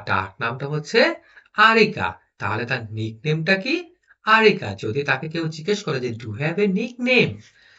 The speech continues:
হ্যাঁ, তাহলে সে কি বলবে? "Yes, it is আরিকা।" ঠিক আছে? তারপর দেখো,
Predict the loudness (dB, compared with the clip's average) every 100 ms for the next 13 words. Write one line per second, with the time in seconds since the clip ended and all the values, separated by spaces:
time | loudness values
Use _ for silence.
0 | _ _ 0 0 0 -2 -4 -4 -4 -2
1 | -2 0 0 -2 -2 0 4 4 2 -6
2 | -18 -20 _ -8 -4 -2 -2 -4 -14 _
3 | 2 4 4 2 0 -2 -4 _ _ _
4 | _ _ _ -14 -4 -2 0 0 0 -2
5 | _ _ _ _ _ _ _ _ _ _
6 | _ _ _ _ _ 4 4 6 2 2
7 | 2 2 4 4 2